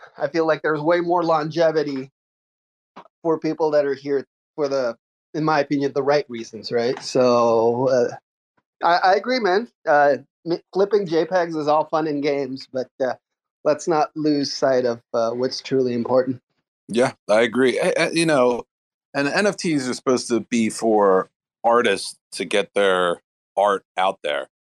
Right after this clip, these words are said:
Speaker 2: Um, and, uh, you know, imagine people in some of the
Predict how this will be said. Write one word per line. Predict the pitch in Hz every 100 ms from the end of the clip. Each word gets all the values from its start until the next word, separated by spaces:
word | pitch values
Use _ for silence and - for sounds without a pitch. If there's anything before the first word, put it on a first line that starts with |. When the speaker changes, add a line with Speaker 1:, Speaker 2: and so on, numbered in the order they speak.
| _ _
Speaker 2:
Um, | 87 87 87 85 82 - _ _ _ _
and, | 117 123
uh, | -
you | 135
know, | 123 120
imagine | 143 143 147
people | 120 135 127 120
in | 113 120 117 113 107
some | - 127 120
of | 107
the | 104 98 92